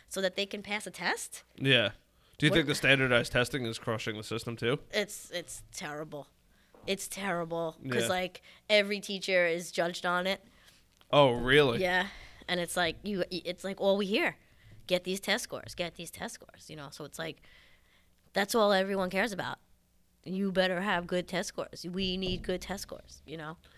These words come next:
Speaker 2: Now, do you need good test scores to get more funding from the government, or?
Speaker 1: Something. And
Speaker 2: Yeah.
Speaker 1: it's like a money game. But, uh, is it really, you know, when these, I don't know, it come as a money game, but, like,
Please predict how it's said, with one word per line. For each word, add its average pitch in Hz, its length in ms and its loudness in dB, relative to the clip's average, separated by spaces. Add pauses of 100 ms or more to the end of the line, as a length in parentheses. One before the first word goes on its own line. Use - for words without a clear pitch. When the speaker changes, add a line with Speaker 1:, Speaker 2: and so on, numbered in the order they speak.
(160)
Speaker 2:
Now, 147 220 10
do 143 60 6
you 143 100 6
need 139 300 2
good 131 180 4
test 123 240 0
scores 143 300 0
to - 80 -12
get 117 180 2
more 117 140 -4
funding 117 360 -4
from 113 160 -6
the 104 80 -8
government, 147 540 -2
or? 120 440 2
Speaker 1:
Something. 233 500 -2 (580)
And 190 180 2
Speaker 2:
Yeah. 190 60 6
Speaker 1:
it's - 140 0
like 185 200 0
a - 40 -2
money 220 280 0
game. 156 380 -8 (100)
But, 185 220 -8
uh, 147 120 -10
is 180 160 -6
it 196 120 -2
really, 208 420 0 (420)
you 208 100 0
know, 190 320 0 (480)
when 196 240 -2
these, 196 560 -4 (2250)
I 220 60 0
don't 247 140 -2
know, 220 160 0
it 226 100 -6
come 240 220 -4
as 240 100 -6
a 254 40 -2
money 240 240 -2
game, 170 300 2
but, 156 160 -2
like, 180 300 2